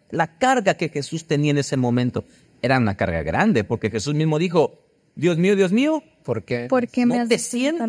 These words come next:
Speaker 1: siento, ¿dónde estás?
Speaker 2: Wow.
Speaker 1: ¿Por
Speaker 3: Que
Speaker 1: qué
Speaker 3: estoy
Speaker 1: me has
Speaker 3: solo.
Speaker 1: desamparado?"
Speaker 2: Y es
Speaker 1: ¿Qué pasaba por la mente de Jesús en ese
Speaker 2: la
Speaker 1: momento?
Speaker 2: primera y última vez que él comenta eso, que él
Speaker 3: Ajá.
Speaker 2: habla y dice eso.
Speaker 3: La única
Speaker 2: Me gusta.
Speaker 3: declaración.
Speaker 2: Así es. Cuando colporto, generalmente, este,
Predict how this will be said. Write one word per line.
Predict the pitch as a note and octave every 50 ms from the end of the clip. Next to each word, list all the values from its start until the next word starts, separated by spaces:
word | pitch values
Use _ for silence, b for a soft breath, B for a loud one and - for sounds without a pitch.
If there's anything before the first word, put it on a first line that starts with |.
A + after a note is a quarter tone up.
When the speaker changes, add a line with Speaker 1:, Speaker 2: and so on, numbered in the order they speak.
| G#3+ G3
Speaker 1:
siento, | C#3
¿dónde | C3 E3+ A3+ C4+ C#4+ B3+ A3+
estás? | F3 - - - - C4+ D#4+ E4 D4+ G3+ - - - - - -
Speaker 2:
Wow. | C#3 A#2+ A#2+ A2+ G#2+
Speaker 1:
¿Por | - F#3 F3 -
Speaker 3:
Que | - - A#3+
Speaker 1:
qué | C#4+
Speaker 3:
estoy | E4 A#3 A3+
Speaker 1:
me | G#3+
has | D4+ -
Speaker 3:
solo. | A3+ F#3
Speaker 1:
desamparado?" | A3 D#3+ C3+ C3+ B2 A#2+ A2 G#2 F#2+ F2+ E2+ - _ -
Speaker 2:
Y | - B2+
es | B2 B2 - - - - - - -
Speaker 1:
¿Qué | - C#4
pasaba | - D#4 C#4 - C#4+ C#4+ C#4
por | - A3
la | G#3+ G#3+
mente | A3 A#3 A#3 - G#3+
de | G3+ E3+
Jesús | - E3+ D#3+ F3 E3+ E3
en | D#3
ese | D3+ C#3+ - C#3+
Speaker 2:
la | C3 C3 A#2
Speaker 1:
momento? | A2 G#2 A#2
Speaker 2:
primera | A2+ A#2 A#2+ B2+ C3 C#3 C3+ -
y | - A#2+ A2+
última | A#2+ A#2+ A#2 - B2+ A#2 A2
vez | A2 A#2 - -
que | - B2
él | A2+ A#2
comenta | - B2 A2+ A2+ A#2 B2 A2+ - A2+
eso, | A#2+ B2+ C#3 B2+
que | A2+ B2+
él | B2+
Speaker 3:
Ajá. | A#3+ A3+ - B2
Speaker 2:
habla | B2+ C#3+ C#3+ C3 A#2
y | A#2+
dice | B2 C3 - C3+ C3+
eso. | D3 - - C#3 D#3+ E3 - b b b b b b b b b
Speaker 3:
La | - B3+ B3 A#3
única | A3+ A3+ A#3 C3+
Speaker 2:
Me | B2+ B2+ A#2+
gusta. | A#2 C3 B2+ - A3+
Speaker 3:
declaración. | A3+ A3+ A3+ - - - -
Speaker 2:
Así | A#2 A2+ - - A#2 C3+
es. | D3+ C#3+ - - - D3+ D3
Cuando | - C3+ C3 C3 C3 B2+ B2+ A#2+ A2+
colporto, | - - A#2+ A2+ G#2+ - C3+ D3 - - D3 D#3+
generalmente, | D#3 C#3 B2 B2 A#2+ A#2 A#2+ B2 B2+ A#2+ - C3 B2 A#2+ - _ _ _ _ _ _ _ _ _ -
este, | B2+ A#2 A2+ A2 - - _ - B2+ A#2 A2+ A2+ A2 A2 A2 G#2+ G#2 F#2+